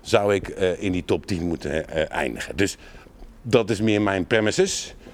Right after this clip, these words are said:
Dus ik weet wat me te wachten staat. Dus ik moet, ik moet alles halen uit die training met Jeffrey Carver.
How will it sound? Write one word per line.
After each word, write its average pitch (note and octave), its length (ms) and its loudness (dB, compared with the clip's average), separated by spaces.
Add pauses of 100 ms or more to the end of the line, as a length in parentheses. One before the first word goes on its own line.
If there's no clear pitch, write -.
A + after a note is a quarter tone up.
(300)
Dus G#2 140 0
ik G2 120 0
weet G#2+ 200 2
wat G2 100 -2
me F#2 100 0
te - 80 -6
wachten - 260 0
staat. F#2+ 380 0
Dus F2 140 -8
ik F2 100 -8
moet, A2+ 520 -2 (280)
ik G2+ 180 -8
moet G#2+ 300 -2
alles G#2+ 300 0
halen F2 400 -6
uit D#2+ 260 -4
die C#2 320 -6 (500)
training D2+ 560 -2 (720)
met D2 220 -6
Jeffrey B1 320 -4
Carver. G2 500 -2